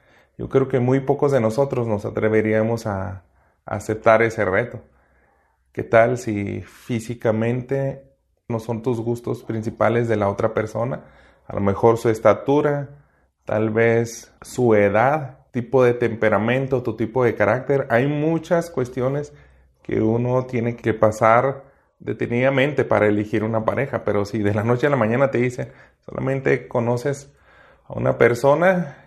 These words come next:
que te vamos a dar al azar y te tienes que casar con ella y amarla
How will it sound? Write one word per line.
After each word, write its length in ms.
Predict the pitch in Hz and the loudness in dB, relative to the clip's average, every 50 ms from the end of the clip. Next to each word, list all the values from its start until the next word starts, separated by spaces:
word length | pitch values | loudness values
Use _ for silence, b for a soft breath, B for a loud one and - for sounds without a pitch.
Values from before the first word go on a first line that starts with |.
| _ - | _ -18
que 80 | - | -16
te 120 | - - 110 | -10 -6 -2
vamos 320 | 104 107 107 113 120 - | -2 0 0 -2 -2 0
a 100 | 120 110 | 2 2
dar 100 | 113 113 | 4 4
al 120 | 123 127 120 | 2 2 2
azar 480 | 113 110 - 147 156 175 170 151 151 - - | 0 0 0 -2 0 -2 -2 -4 -8 -12 -8
y 100 | 113 104 | -8 -8
te 100 | 107 107 | -6 -6
tienes 240 | - 123 117 127 123 | -4 -4 -4 -4 -4
que 160 | - 120 117 | -6 -8 -2
casar 320 | - 110 - 127 123 131 | -2 -2 2 2 0 0
con 220 | 131 - 143 143 147 | 0 -2 -2 -2 0
ella 320 | 151 156 165 165 156 - - | -2 0 0 -2 -2 -4 -4
y 180 | - 123 117 104 | -2 0 2 2
amarla 680 | 104 104 104 107 113 113 113 117 117 123 120 120 | 2 2 0 0 0 0 0 -2 -2 -6 -6 -8